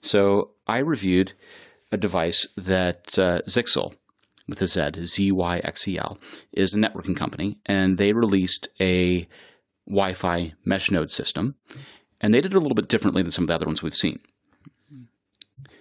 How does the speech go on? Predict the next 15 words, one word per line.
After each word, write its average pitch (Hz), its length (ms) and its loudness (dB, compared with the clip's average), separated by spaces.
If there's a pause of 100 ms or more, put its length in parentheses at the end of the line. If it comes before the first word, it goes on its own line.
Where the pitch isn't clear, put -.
(460)
And 95 460 0 (340)
by 104 260 0
differently, 101 720 0 (160)
it's, - 400 0 (120)
it's - 480 2
something 120 320 0
where 104 100 2
I 107 60 0
had 113 200 -2
to 107 80 -2
assign 98 380 2
two - 200 0
different 113 400 2
review 98 300 0
ratings. - 460 -6